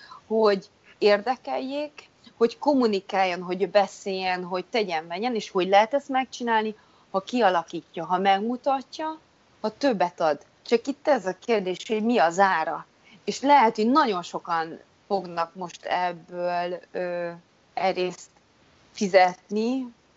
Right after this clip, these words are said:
meg negatívat kapni, hiszen többet adott, mint kellett volna. Én vallom azt, hogy kell a saját szféra,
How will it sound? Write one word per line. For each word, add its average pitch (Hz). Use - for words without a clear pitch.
meg 180
negatívat 196
kapni, 220
hiszen 220
többet 190
adott, 175
mint 180
kellett 175
volna. -
Én 220
vallom 202
azt, 190
hogy 185
kell 202
a 175
saját 165
szféra, 170